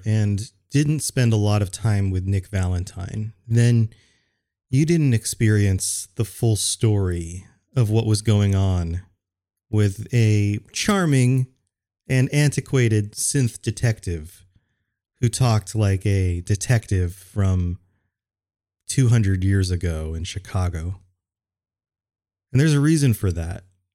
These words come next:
Like I was talking about just a moment ago, Nick Valentine was a real person, a detective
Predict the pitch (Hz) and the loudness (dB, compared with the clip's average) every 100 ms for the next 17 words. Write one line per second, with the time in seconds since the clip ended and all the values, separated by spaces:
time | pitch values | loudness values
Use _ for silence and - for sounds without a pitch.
0 | _ _ _ _ _ _ _ _ _ _ | _ _ _ _ _ _ _ _ _ _
1 | _ 127 131 143 131 - 147 139 135 120 | _ -2 0 2 2 0 -2 0 0 2
2 | 113 113 - 110 117 123 107 95 90 87 | 2 0 0 2 4 4 2 2 -2 -4
3 | - - - _ 127 117 120 175 120 110 | -8 -16 -20 _ 0 4 4 2 -2 2
4 | 110 156 131 104 - 95 90 92 113 160 | 2 2 0 0 0 0 0 0 0 0
5 | 143 110 107 131 110 98 123 143 - - | 0 0 0 0 -2 -4 -4 -4 -6 -10
6 | 107 - _ _ _ _ _ _ _ 120 | -12 -14 _ _ _ _ _ _ _ -2
7 | 110 107 - - - 92 82 90 | 0 0 -2 -4 -2 -6 -6 -10